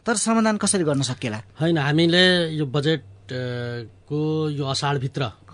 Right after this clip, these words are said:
Speaker 2: कति खर्चहरू भए र यसका खर्च विवरणहरू कुन कुन शीर्षकमा कुन कुन बजेटहरू खर्च हुन सकेको छैन भनेर अहिले पनि त्यसको माग गरेर मलाई लाग्छ हिजो साँझ मात्रै प्रमुख र उपप्रमुख हामी दुवै बसेर अब बाँकी रहेका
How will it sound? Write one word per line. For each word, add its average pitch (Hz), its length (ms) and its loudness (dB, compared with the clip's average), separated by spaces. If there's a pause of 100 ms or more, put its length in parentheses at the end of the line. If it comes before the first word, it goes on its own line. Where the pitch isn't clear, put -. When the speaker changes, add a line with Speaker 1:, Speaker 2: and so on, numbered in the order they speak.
(680)
Speaker 2:
कति 160 220 -2
खर्चहरू 143 440 0
भए 143 340 0
र - 240 6
यसका 147 240 2
खर्च 147 240 0
विवरणहरू 147 520 4
कुन 185 160 2
कुन 226 180 4
शीर्षकमा 175 520 -4
कुन 156 180 -8
कुन 156 160 -4
बजेटहरू 139 400 0
खर्च 131 240 2
हुन 131 160 8
सकेको 131 360 2
छैन 127 260 2
भनेर 117 240 0 (680)
अहिले 147 300 4
पनि 147 280 4
त्यसको 139 300 -2
माग 123 360 0
गरेर 127 440 0 (400)
मलाई 123 200 0
लाग्छ 123 220 -2
हिजो 120 560 2
साँझ 123 300 -2
मात्रै 120 300 -2
प्रमुख 120 380 -2
र 131 40 0
उपप्रमुख 120 520 -2
हामी 120 200 0
दुवै 131 220 2
बसेर 113 380 -6 (480)
अब 139 240 4
बाँकी 139 280 6
रहेका 139 420 4